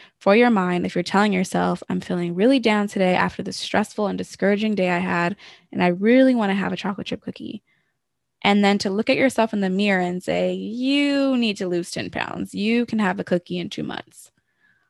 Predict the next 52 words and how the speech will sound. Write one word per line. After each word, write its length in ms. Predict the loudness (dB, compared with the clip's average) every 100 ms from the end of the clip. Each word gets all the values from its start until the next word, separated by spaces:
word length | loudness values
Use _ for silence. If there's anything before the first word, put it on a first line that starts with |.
| _ _ 4
Always 480 | 6 8 6 6 4
remember 460 | 4 4 4 2
to 140 | 2 -2
practice 520 | 0 -2 0 -2 -2
speech 380 | -6 -6 -4 -4
to 100 | -2
yourself 440 | -2 2 4 4 4
as 200 | 0 0
you 120 | 0
would 220 | 0 0
to 160 | -2 -2
another 280 | -2 -6
person. 600 | -8 -8 -8 -8 -10 -10 -14 -20 -20 -20 _
So 140 | 2 4
if 160 | 4
you 80 | 2
had 160 | 2 2
a 60 |
best 300 | 4 4 2
friend 300 | 0 2 2
trying 220 | 0 0
to 60 | 0
lose 240 | -2 -4
ten 240 | 0 0 2
pounds 480 | 2 2 2 0 -2
and 480 | -2 0 0 -2 -6 -14 _ _
you 200 | -2 2
were 60 | 4
having 260 | 4 4 2
a 60 |
cookie 320 | 0 0 2
and 100 | 2
they 120 | 0 0
wanted 260 | 0 0
one, 360 | 0 0 0 -2 -8 -20 _
would 160 | -2 4
you 100 | 6
also 240 | 6 4
pass 360 | 0 2 2 4
one 120 | 2
to 100 | 4
them, 180 | 4 4
or 80 | 4
would 140 | 2
you 80 | 2
look 180 | 0 0
at 80 | 0
them 140 | 2
in 80 | 2
disgust 500 | 0 0 2 2 2
and 140 | -4
say 420 | 0 2 2 2